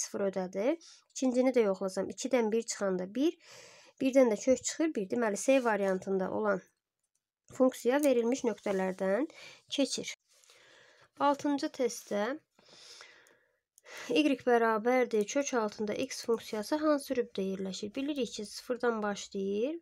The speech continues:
bu tərəfə gəlir. Ona görə də burada hansı rüb olur? Birinci rüb. Birinci rüb isə uyğun gəlir D variantına. Yeddinci testdə böyük A nöqtəsi A dörd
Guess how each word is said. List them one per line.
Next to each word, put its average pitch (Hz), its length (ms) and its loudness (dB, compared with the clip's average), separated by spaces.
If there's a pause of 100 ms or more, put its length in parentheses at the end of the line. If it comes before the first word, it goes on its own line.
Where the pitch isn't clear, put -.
(100)
bu 233 100 -8
tərəfə 196 400 -4
gəlir. 208 340 -4
Ona 240 220 4
görə 202 180 -2
də 202 140 -6
burada 208 260 -8
hansı 208 300 -8
rüb 208 220 -8
olur? 240 260 -4
Birinci 208 520 0
rüb. 254 300 -8
Birinci 233 380 -2
rüb 208 220 -4
isə 214 180 -6
uyğun 214 320 -4
gəlir 208 400 -6
D 226 240 -4 (480)
variantına. 240 640 -2 (540)
Yeddinci 294 500 -2
testdə 214 540 -4 (1300)
böyük 285 360 0
A 262 160 0 (140)
nöqtəsi 202 760 -6 (2500)
A 233 340 2 (580)
dörd 254 360 2